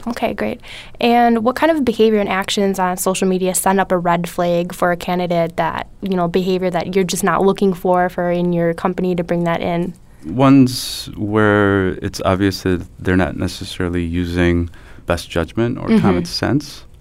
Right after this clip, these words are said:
Speaker 2: You know, we don't, we try to put less weight, uh, on social media platforms that are more personal in nature, like
Speaker 1: Mm-hmm.
Speaker 2: Facebook.
Speaker 1: Mm-hmm.
Speaker 2: But once again, as I said,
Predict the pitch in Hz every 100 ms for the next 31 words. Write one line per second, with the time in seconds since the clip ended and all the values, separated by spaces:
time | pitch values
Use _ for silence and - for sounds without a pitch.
0 | - 98 98 110 113 - - - - -
1 | 127 - 139 135 120 90 - - - -
2 | - 123 95 90 90 - 87 87 85 -
3 | - - 90 80 78 - - - - 80
4 | 82 80 - 90 - 85 82 85 82 80
5 | 78 - - 80 - - 87 85 - 82
6 | 78 80 80 76 - 82 - 98 92 92
7 | 92 - - 90 80 208 95 90 - 135
8 | 135 220 185 196 185 - - - - -
9 | - - - - - 104 98 101 95 92
10 | 87 78 - 82 - 80